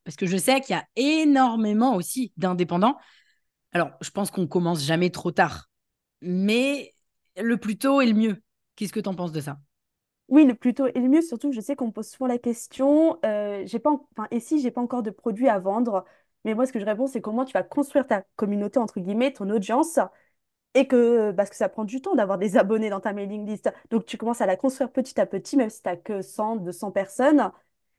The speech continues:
Speaker 2: Et quand t'auras ton produit, bah, au moins, tu pourras faire ta première vente. Mais, euh, si tu as le temps, ce serait bien de commencer, euh, assez tôt. Et à l-, à, à la limite, tu envoies qu'une newsletter par mois ou toutes les deux
Speaker 1: Ouais.
Speaker 2: semaines, au début.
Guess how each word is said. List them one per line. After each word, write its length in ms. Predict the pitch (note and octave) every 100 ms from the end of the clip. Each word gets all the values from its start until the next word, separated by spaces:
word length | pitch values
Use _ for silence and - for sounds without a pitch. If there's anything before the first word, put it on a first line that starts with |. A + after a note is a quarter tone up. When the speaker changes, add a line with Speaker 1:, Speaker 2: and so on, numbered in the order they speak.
| _ -
Speaker 2:
Et 100 | C#4+
quand 140 | C4
t'auras 200 | A3 B3
ton 140 | D4+ A#3+
produit, 260 | G#3+ A#3
bah, 140 | B3 F3+
au 80 |
moins, 160 | G#3+ E4+
tu 100 | F4
pourras 180 | - A3+
faire 180 | D4 C4+ _
ta 100 | A3
première 380 | - D#4+ C#4+ C4+
vente. 320 | A3 A#3+ - F#3+ - _ _ _ _ -
Mais, 300 | A#3 B3+ C4
euh, 80 | G#3+ G3+
si 260 | - A#3+ -
tu 160 | B3+
as 60 | G#3+
le 60 | -
temps, 140 | - C4
ce 120 | B3
serait 180 | - F#3+
bien 140 | A3+
de 60 | A#3+
commencer, 520 | G#3 G3+ - A#3 A#3
euh, 420 | F#3+ F#3 F3 F3+ -
assez 320 | A3 A3 A3 -
tôt. 420 | C4 C4 D4+ E4+
Et 120 | A3+
à 40 | G#3+
l-, 120 | -
à, 320 | F#3+ F3 F3 F3+
à 100 | G3+
la 100 | F#3+
limite, 260 | A#3 C#4
tu 80 | -
envoies 220 | F#3+ G#3
qu'une 380 | A3+ A#3+ A#3+ B3+
newsletter 640 | C4 A3+ A3+ A3+ A3+ G#3+ A#3+ _
par 180 | B3 A3+
mois 300 | A3 A#3+ C4+
ou 80 | G3+
toutes 180 | A#3+
les 80 | A3+
deux 100 | G3
Speaker 1:
Ouais. 160 | G3 F#3
Speaker 2:
semaines, 240 | E3+ E3+ E3+
au 80 |
début. 360 | F#3 G#3 G3+